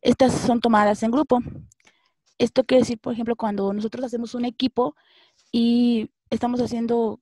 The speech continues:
cualquier tipo de trabajo que nos dejen los maestros, cada quien aporta una idea.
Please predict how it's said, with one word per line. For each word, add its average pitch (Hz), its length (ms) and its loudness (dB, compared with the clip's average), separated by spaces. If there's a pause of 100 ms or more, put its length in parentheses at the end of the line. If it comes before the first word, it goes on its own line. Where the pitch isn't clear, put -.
cualquier 233 460 2 (160)
tipo - 240 -8
de 233 60 -6
trabajo 208 400 -4
que - 140 -10
nos 185 220 -8
dejen 208 640 -6
los 190 320 -6 (400)
maestros, 214 600 -4 (420)
cada 262 220 2
quien 240 220 0
aporta 220 460 0
una 214 240 0
idea. 220 460 2